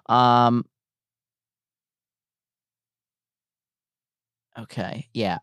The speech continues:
Uh, let's see. Where was I going with that? Um, so, yeah, I, I, I don't know. I wasn't paying attention 'cause, like I said, last night I was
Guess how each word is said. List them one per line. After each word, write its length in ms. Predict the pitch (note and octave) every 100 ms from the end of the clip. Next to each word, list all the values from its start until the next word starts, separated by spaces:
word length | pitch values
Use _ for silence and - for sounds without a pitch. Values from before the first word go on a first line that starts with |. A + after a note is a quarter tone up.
| -
Uh, 500 | G#2 G#2+ A2 A2+ A2
let's 260 | A2+ A2
see. 360 | - G#2 E2 - _ _ _ _ _ _ _ _ _ _ -
Where 180 | D3
was 140 | C#3+ C#3+
I 100 | B2+
going 380 | - A2 G#2 G2+
with 120 | -
that? 260 | G2 F2+ -
Um, 520 | C3 C3+ C#3+ C#3+ C#3+ - _ _ _ _ _ _ _ _ _ _ _
so, 720 | - - F3 D#3+ D#3 C#3+ - _ _ _ _ _ _ _ _ _ _ _ _ _ _ _ _ _ _ _ _ _ _ _ -
yeah, 260 | C3+ F#2+ -
I, 200 | A#2 A#2+
I, 180 | C3+ C3 B2
I 40 | C#3+
don't 200 | G3 E3+
know. 480 | F#3 E3+ D3+ A2+ - _ _ _ _ _ - _ _ _ _ _ _ -
I 100 | D3+
wasn't 320 | F3 G3 F#3+
paying 220 | E3+ C#3
attention 340 | C3 C3+ B2 A2+
'cause, 140 | A2
like 160 | B2 B2
I 80 |
said, 220 | A2+ A#2 G2+
last 360 | A#2 C3+ -
night 260 | C#3 B2+ B2
I 140 | A2+ A2
was 220 | G#2